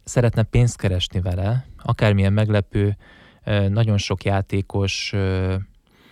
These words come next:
azt mondja, hogy tök jó ez a játék, de hát én játszani akarok vele, skineket akarok, sokat akarok, ö, eltölteni vele, győzni akarok. De az, aki,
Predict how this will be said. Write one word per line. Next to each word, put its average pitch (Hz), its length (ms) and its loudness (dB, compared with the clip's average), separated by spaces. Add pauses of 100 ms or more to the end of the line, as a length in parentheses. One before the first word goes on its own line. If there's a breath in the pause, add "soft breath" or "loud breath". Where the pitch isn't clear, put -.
(380 loud breath)
azt - 340 0
mondja, 101 300 2
hogy 98 320 -4 (240)
tök - 180 -4
jó 110 120 0
ez 101 120 2
a 98 40 2
játék, 127 520 0
de 131 140 -2
hát 120 200 -2
én 117 100 0
játszani 98 440 0
akarok 92 400 -2
vele, 101 360 0 (420)
skineket 104 560 0
akarok, 95 600 -2 (800 loud breath)
sokat 110 360 0
akarok, 92 460 -4
ö, 92 440 -2
eltölteni 92 600 -2
vele, 104 260 2
győzni 98 480 0
akarok. - 520 -4 (600 loud breath)
De 104 240 0
az, 143 180 2
aki, 104 500 0